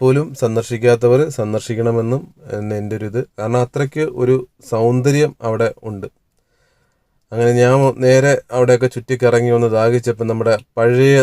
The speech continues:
നമ്മുടെ ഓർമ്മകൾക്ക് ഇതാവുന്ന ആ ഒരു, ഏഹ്, എന്താണ്, എന്താ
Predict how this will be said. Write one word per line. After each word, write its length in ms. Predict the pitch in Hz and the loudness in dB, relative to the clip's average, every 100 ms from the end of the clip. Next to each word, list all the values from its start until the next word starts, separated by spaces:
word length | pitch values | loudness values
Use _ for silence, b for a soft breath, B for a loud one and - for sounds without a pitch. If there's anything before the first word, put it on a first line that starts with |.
| 123 | 2
നമ്മുടെ 240 | 120 117 113 117 | 2 0 2 4
ഓർമ്മകൾക്ക് 680 | 123 127 131 127 123 - 117 113 | 4 4 4 4 0 -2 -6 -4
ഇതാവുന്ന 420 | 110 110 110 113 110 | -4 -2 -2 -4 -4
ആ 40 | 107 | -4
ഒരു, 140 | 110 104 _ _ - | -4 -8 _ _ -10
ഏഹ്, 240 | 110 110 107 | -8 -6 -6
എന്താണ്, 320 | 110 104 107 98 _ _ _ _ _ _ _ _ _ _ 107 | -4 -4 -6 -10 _ _ _ _ _ _ _ _ _ _ -10
എന്താ 180 | 107 | -4